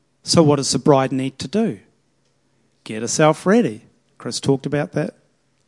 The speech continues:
uh, last week. What is it that we need to do in order to get ourselves ready? Looks like kneeling to me. <laughs>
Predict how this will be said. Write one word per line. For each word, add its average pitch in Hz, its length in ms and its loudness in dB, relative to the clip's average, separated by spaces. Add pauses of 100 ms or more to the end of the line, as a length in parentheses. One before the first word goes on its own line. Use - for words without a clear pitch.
(440)
uh, 147 140 -2
last 151 260 -2
week. 104 200 -2 (280)
What 160 180 6
is 196 160 2
it 185 100 -2
that 180 100 -4
we 165 280 6
need 160 300 2
to 131 80 -6
do 127 380 -2
in 135 140 0
order 131 240 -4
to 135 80 -4
get 120 180 -6
ourselves 123 540 -4
ready? 147 360 -2 (3250)
Looks 156 180 2
like 139 160 4
kneeling 127 480 -2
to - 120 -12
me. 131 240 -8
<laughs> - 460 -14